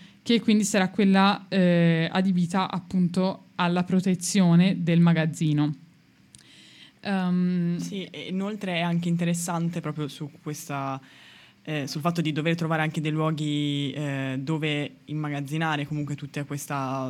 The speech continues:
Speaker 2: mm, dispensa di cibo, che nel mentre ovviamente, vista l'alta produzione che si stava facendo, c'è anche un aumento demografico elevato,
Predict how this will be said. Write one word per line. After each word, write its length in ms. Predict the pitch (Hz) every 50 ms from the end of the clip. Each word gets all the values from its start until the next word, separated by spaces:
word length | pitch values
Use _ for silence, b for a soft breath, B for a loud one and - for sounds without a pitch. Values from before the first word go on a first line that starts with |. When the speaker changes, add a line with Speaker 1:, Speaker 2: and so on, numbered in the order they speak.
| 123
Speaker 2:
mm, 260 | 120 117 87 82 87 82 - - - - - - 175 143
dispensa 580 | 139 135 - - - - 160 156 147 143 151
di 100 | 143 160
cibo, 500 | 160 - 165 143 135 131 151 165 190 202 175 B B B B B B B B B B
che 240 | B - 202 175 - 175 170 - -
nel 440 | - 180 180 180 180 180 190 190 190
mentre 380 | 190 190 190 175 165 151 170
ovviamente, 360 | 156 156 160 165 156 151 160 156
vista 260 | 165 165 170 170 160
l'alta 400 | 156 147 143 147 151 147 156 151
produzione 760 | 147 - 151 131 135 - - - - 170 160 156 147 147 143
che 120 | 139 151 143
si 140 | - 156
stava 260 | 143 - 165 156 147 147
facendo, 600 | 165 202 196 - 175 156 156 160 165 170 170 170
c'è 200 | 170 170 - 160
anche 320 | 160 160 170 180 175 165 165
un 60 | 151
aumento 340 | 147 143 156 175 170 170 165
demografico 760 | 143 147 147 143 143 151 147 147 151 135 156 143 139 147 139
elevato, 760 | - 151 151 151 143 151 143 135 139 143 - 147 135 127 -